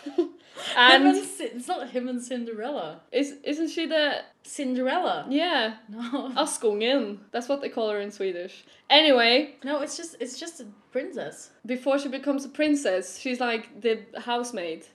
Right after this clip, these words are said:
Speaker 1: And she, like, plays with Ash. She doesn't play with the Ash,
Speaker 2: Oh,
Speaker 1: but
Speaker 2: okay. Oh, okay, okay.
Speaker 1: Yeah.
Speaker 2: So you're dragging Cinderella into this. I thought
Speaker 1: No,
Speaker 2: you
Speaker 1: I just made a point. I was just saying, like,
Speaker 2: Oh,
Speaker 1: they,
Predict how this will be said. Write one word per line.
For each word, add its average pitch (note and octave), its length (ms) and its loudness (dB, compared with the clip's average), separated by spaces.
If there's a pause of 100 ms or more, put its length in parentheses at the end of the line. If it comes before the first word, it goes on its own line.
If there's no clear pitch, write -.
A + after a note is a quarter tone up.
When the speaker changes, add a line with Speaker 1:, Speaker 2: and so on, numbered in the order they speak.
(160)
Speaker 1:
And G#3+ 120 -6
she, A3 200 -8
like, G3+ 420 -4
plays G#3+ 260 -4
with G#3 120 -2
Ash. D#3+ 400 -8
She - 60 -18
doesn't G#3+ 280 -10
play F#3 300 -4
with - 240 -12
the F3 200 -10
Ash, D#3 200 -8
Speaker 2:
Oh, B3+ 320 0 (140)
Speaker 1:
but A#3+ 100 -8
Speaker 2:
okay. B3+ 240 -4
Oh, C4 220 2
okay, A#3 260 0
okay. A3+ 100 0
Speaker 1:
Yeah. B3+ 380 8
Speaker 2:
So - 60 6
you're B3+ 120 8
dragging C4 400 2
Cinderella A#3+ 480 -2
into C4 280 -2
this. F#3+ 220 -4
I B3 60 6
thought - 0 -
Speaker 1:
No, A#3 360 6
Speaker 2:
you - 140 -2
Speaker 1:
I B3 120 8
just D4+ 240 2
made C#4+ 180 12
a B3 60 8
point. G#3+ 500 2 (260)
I A3+ 100 2
was B3 160 0
just B3+ 180 -6
saying, G#3+ 260 2
like, G#3 240 4
Speaker 2:
Oh, G#3 60 2
Speaker 1:
they, G3+ 160 6